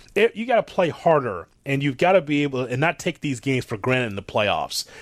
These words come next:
I don't like some of these teams and some of these players playing the percentages in the playoffs like,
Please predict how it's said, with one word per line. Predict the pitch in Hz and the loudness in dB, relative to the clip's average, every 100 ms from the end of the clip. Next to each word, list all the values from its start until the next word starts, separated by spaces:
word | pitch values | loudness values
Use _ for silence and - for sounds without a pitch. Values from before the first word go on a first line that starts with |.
| - | -6
I | 110 127 | -2 -2
don't | 113 196 214 | 2 2 2
like | 165 156 | -4 -6
some | - 151 | -4 -4
of | 143 | -2
these | 135 | -4
teams | - 135 127 117 107 | -6 -6 -4 -4 -4
and | 101 | -4
some | 147 | -2
of | 127 | -2
these | 113 | -4
players | - 127 113 101 90 - - - - - | -2 0 2 0 -4 -6 -10 -16 -20 -14
playing | - - 175 208 | -6 2 2 2
the | 175 | -2
percentages | 151 - 151 135 123 120 | -4 -2 -2 0 -2 -2
in | 113 | -4
the | 117 | -8
playoffs | - 120 101 95 - | -4 -2 0 -4 -2
like, | 104 98 | 0 -2